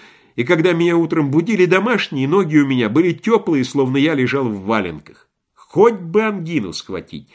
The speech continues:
Нет, ни черта не получалось. Да что там, ерундовый трипер и то не мог поймать. Каждый божий день ходил в Порт-Артур,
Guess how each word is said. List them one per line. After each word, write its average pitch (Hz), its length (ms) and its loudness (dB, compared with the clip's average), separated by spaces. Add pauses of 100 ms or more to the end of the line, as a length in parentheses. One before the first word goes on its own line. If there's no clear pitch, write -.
(500)
Нет, 123 360 -4
ни 160 260 -2
черта 127 640 -4
не 87 120 -10
получалось. 78 640 -14
Да - 180 -14
что - 500 -6
там, 135 480 -8 (180)
ерундовый 180 760 -2
трипер 220 600 -2
и 214 80 0
то 226 220 -4
не 151 140 -2
мог 135 280 -4
поймать. 95 480 -6 (520)
Каждый 185 520 -2
божий 175 400 -2
день 170 260 -4
ходил 147 380 -2
в - 100 -20
Порт-Артур, 143 760 -4